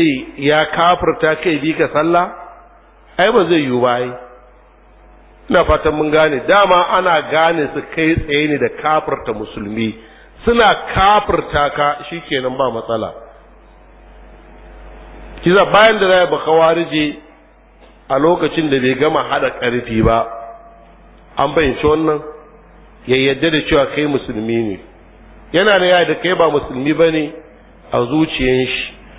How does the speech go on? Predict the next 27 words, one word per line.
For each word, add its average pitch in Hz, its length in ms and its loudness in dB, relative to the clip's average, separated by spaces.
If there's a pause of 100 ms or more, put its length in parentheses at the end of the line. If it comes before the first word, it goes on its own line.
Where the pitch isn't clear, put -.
(240)
Kuma 170 180 2
zai 196 160 6
riga 175 180 2
gaya 170 240 4
wa 147 160 -2
mutane, 160 320 0
"Ai, 170 100 2
ba 165 180 4
komi, 143 280 -4
ba 156 120 0 (120)
komi, 147 220 -2
ba 139 240 0
komi." 113 240 -4
Yana 226 200 2
hada 185 220 2
karfi, 156 340 -4
zai 165 120 2
fito 151 200 -6
karar 151 320 0
ya 139 120 0
faɗa. 95 260 -10 (2000)
An 135 140 0
gane 147 240 2
wannan 143 220 0
da 113 80 -4
kyau 131 220 -2
ko? 151 180 -14